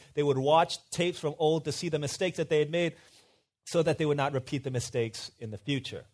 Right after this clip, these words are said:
This is what he's doing here. He's giving a history lesson, talking about the time when at Mount Horeb they sinned against the Lord. He had received the Ten Commandments, forty days of fasting to receive them,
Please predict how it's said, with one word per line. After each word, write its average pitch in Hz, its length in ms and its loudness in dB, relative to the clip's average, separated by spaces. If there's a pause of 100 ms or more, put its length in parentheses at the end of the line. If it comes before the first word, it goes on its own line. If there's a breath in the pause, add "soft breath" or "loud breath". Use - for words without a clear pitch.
(460)
This 190 160 -6
is 175 100 0
what 160 160 6
he's 139 160 2
doing 147 240 0
here. 123 140 -2
He's 120 120 -2
giving 175 240 -2
a 151 60 0
history 147 300 -2
lesson, 120 260 0
talking 160 400 0
about 135 240 2
the 131 80 -6
time 147 320 0
when 127 160 0 (260 loud breath)
at 147 200 4
Mount 151 220 2
Horeb 175 360 6
they 156 120 0
sinned 277 280 -2
against 214 300 0
the 214 80 4
Lord. 208 260 6 (160 loud breath)
He - 80 0
had 170 100 4
received 180 320 2
the 190 80 0
Ten 180 220 0
Commandments, 165 420 -2
forty 175 300 0
days 160 220 -2
of 143 80 -6
fasting 160 340 2
to 156 100 -6
receive 147 440 -2
them, 151 260 4